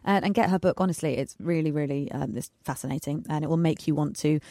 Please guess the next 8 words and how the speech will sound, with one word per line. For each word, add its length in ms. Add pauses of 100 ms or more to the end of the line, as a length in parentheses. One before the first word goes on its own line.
(120)
to 100
write 200
your 120
own 100
family 340
memoir. 400 (300)
After 260
this, 400